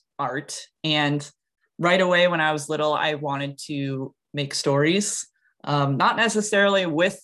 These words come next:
art, but just writing in general. Um, I know both of my parents were really encouraging of it. My mom has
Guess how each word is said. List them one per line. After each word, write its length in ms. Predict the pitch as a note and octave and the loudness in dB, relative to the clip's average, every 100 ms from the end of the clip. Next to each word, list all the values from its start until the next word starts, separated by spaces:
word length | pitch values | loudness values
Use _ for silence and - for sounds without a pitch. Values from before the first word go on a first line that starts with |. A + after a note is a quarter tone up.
| - | -4
art, 380 | D3 G3 D#3 - | 0 2 0 -2
but 100 | C#3+ | -6
just 240 | D3+ C#3+ | -6 -6
writing 420 | C#3+ C#3+ F3+ E3 | -4 -2 -2 -6
in 140 | C#3+ C#3+ | -8 -8
general. 480 | C#3+ F#3 F3 C#3 - _ - | -8 -6 -6 -8 -10 _ -4
Um, 380 | D3 C#3 C#3 - _ _ _ - | -2 -2 -4 -10 _ _ _ -4
I 140 | E3 | 0
know 180 | E3+ F3 | 0 0
both 240 | E3 E3 | -2 -4
of 60 | E3 | -4
my 160 | D#3+ | -6
parents 580 | C#3+ D3 C#3 C#3+ - - - | -6 -6 -4 -6 -8 -14 -4
were 520 | D3+ D3 D3 C#3 - | 0 2 2 0 -4
really 340 | C#3 D3 D3 D3 | -4 0 0 0
encouraging 680 | D3+ C#3+ C#3+ D3+ C#3+ D#3 | -4 -4 -2 -2 -2 -4
of 160 | D3 D3 | -4 -4
it. 220 | D#3+ F3 D3 | -4 -6 -6
My 440 | D3+ D3 D3 D3 - | -4 -2 -2 -4 -4
mom 320 | D3+ D#3 E3 | -4 -4 -6
has 340 | E3 D#3 D3 | -8 -10 -10